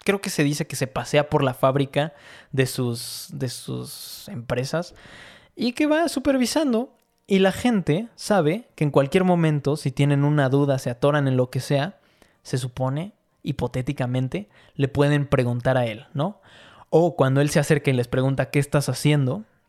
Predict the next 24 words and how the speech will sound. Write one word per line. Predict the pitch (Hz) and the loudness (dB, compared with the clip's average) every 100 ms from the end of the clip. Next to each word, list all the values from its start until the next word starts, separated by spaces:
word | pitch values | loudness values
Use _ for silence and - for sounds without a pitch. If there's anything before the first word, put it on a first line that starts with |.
| - | -4
Porque | 143 165 147 - | -2 0 -2 0
creo | 185 208 | 0 2
que | |
también | 226 151 160 | 2 4 4
es | 160 | 2
una | 175 - | 2 2
persona | 143 151 143 | 0 2 2
muy | 143 | 0
curiosa, | 143 135 120 131 151 | 0 0 0 0 -2
alguna | 135 135 | -2 0
vez | 135 131 | 0 -2
leí, | 127 117 147 - - - - - _ _ | -4 -4 -8 -12 -20 -20 -20 -20 _ _
que | 180 | 0
se | 196 | 2
acerca | 185 233 240 233 | 4 2 4 2
y | |
va | 185 196 | 4 4
preguntándole | 214 185 170 185 185 165 | 4 2 2 2 4 4
a | |
los | 143 131 | 2 2
ingenieros, | 143 139 147 147 | 2 2 2 0
"¿Qué | - | 0
estás | 156 175 147 | -2 0 0
haciendo?". | 131 147 135 123 | 0 2 0 -2